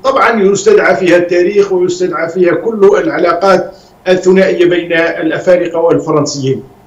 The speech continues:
لكن في الشق وفي، وكذلك هروب من الداخل الفرنسي، لأن هناك مشاكل كثيرة، آه، آه، تأثيرات كورونا، تأثيرات الحالة الاجتماعية المضطربة، آه، غلاء المعيشة. هناك كثير من الأشياء التي تحدد هذه التصريحات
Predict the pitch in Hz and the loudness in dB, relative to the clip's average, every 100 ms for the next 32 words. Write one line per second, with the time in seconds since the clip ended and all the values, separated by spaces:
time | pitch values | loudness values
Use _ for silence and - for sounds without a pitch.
0 | - 151 254 254 277 208 202 185 - 269 | -2 2 2 2 0 -2 -2 -2 -2 -4
1 | - - _ - 185 175 180 185 175 180 | -8 -20 _ -4 0 0 -2 0 2 2
2 | 175 160 233 247 - 226 285 269 240 214 | 4 4 4 4 2 0 0 -6 -6 -4
3 | 202 247 202 208 185 147 240 202 190 - | -4 -4 -4 -2 -2 0 0 0 -2 -2
4 | 196 233 226 208 202 156 202 196 190 180 | -4 -4 -4 -2 0 0 0 -2 -2 0
5 | 214 - 180 196 196 254 208 202 - - | 0 0 -4 -10 -8 0 2 2 -2 -14
6 | - - 170 175 175 170 196 196 190 185 | -12 -2 2 4 2 2 2 2 2 0
7 | - - 185 214 202 - 175 196 226 220 | -2 0 4 4 4 0 0 4 4 4
8 | 220 226 185 175 165 190 190 185 - 180 | 2 0 -2 -4 0 0 0 -4 -4 -2
9 | 180 180 - 190 185 180 180 175 175 175 | -2 -2 -4 -4 -2 0 0 0 -4 -2
10 | 214 233 202 220 220 - - - - 160 | -2 0 2 4 2 -4 -18 -20 -8 -2
11 | 175 175 175 190 180 196 180 175 233 226 | 2 2 4 4 4 0 -2 -2 -4 -2
12 | 214 226 214 220 220 311 320 240 196 196 | -2 0 0 0 -2 -2 -2 0 2 0
13 | - 220 185 190 185 202 196 180 196 190 | 0 0 0 0 -2 -2 -8 -6 -4 -2
14 | 175 175 185 165 165 175 160 180 156 185 | 0 4 4 2 -2 -4 -8 -6 -2 0
15 | 185 - | 0 -2